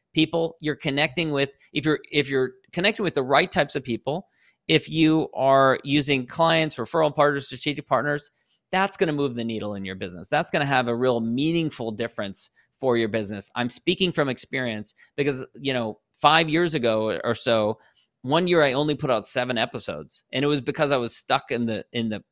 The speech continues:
<laughs> the process. I was doing it myself. My business partner helped me, and he had much more experience than me. He'd worked with one of the early business podcasts as their senior producer. He helped me revamp my process, and I put up fifty-two episodes the next year, one per week.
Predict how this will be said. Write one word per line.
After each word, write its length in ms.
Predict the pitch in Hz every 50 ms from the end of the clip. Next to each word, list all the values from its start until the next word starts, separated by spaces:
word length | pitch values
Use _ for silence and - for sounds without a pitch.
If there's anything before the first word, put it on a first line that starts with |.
| _ -
<laughs> 180 | 156 - 226
the 100 | 196 170
process. 520 | - - 170 139 147 170 - 165 151 139 151
I 40 | 131
was 140 | 120 117
doing 220 | 113 139 156 160 151
it 80 | 143
myself. 420 | 131 131 127 - - 127 131 131 - - - - - - - _ -
My 120 | 127 131
business 320 | 131 127 165 170 175 180 -
partner 240 | - 139 127 120
helped 320 | 107 120 143 156 156 127 160
me, 400 | 151 139 127 123 127 143 - _ _
and 140 | - 139 139
he 160 | 156 196 202
had 360 | 180 170 143 139 127 113 98 90 104 - _ -
much 340 | 135 135 147 151 - -
more 160 | 143 135 127 120
experience 340 | - - 135 131 123 113
than 100 | - 120
me. 100 | 120 123
He'd 120 | 120 120 131
worked 240 | 127 131 131 131 -
with 140 | 120 -
one 140 | 123 123 120
of 80 | 113 107
the 80 | 107
early 240 | 73 113 123 120 113
business 500 | 113 104 120 120 113 120 117 113 - - - _ _ _ _ - -
podcasts 480 | 123 120 113 - - 120 113 113 - -
as 220 | - 117 120 117 -
their 120 | 120 113
senior 320 | - - 123 123 113 110 -
producer. 440 | - 117 127 165 156 - 113 117 - - - - - _
He 140 | - - 156
helped 140 | 170 180 180
me 120 | 180 156
revamp 400 | 139 139 147 143 131 139 135 120
my 100 | 98 120
process, 420 | 117 - 127 123 135 - - 120 -
and 80 | 117
I 40 | 110
put 200 | 104 - 139 117
up 100 | 101 92
fifty-two 480 | - - 131 123 - 117 - - 120 104
episodes 400 | 101 98 - - 110 87 90 -
the 80 | -
next 260 | 101 98 98 - - -
year, 160 | 107 92 85
one 220 | 90 104 104 101
per 160 | - 107 98
week. 300 | 98 104 95 - - _